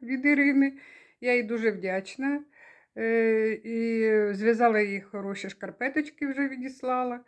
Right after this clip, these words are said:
Е, і зараз хочу пока-, ниточки я вже собі придбала. Зараз хочу показати вам свою майстерню. По-перше, покажу зараз ниточки.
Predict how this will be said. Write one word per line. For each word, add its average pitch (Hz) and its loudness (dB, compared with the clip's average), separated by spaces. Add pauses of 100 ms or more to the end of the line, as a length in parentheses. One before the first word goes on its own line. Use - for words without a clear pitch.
(580)
Е, - -14 (200)
і 269 2
зараз 285 2
хочу 262 -10
пока-, 240 -2
ниточки 285 2
я 233 0
вже 226 -4
собі 226 -12
придбала. 170 -10 (480)
Зараз 277 0
хочу 277 -8
показати 254 -4
вам 294 2 (1120)
свою 247 -2 (440)
майстерню. 233 0
По-перше, 262 -2
покажу 208 -10
зараз 196 -4
ниточки. 226 -6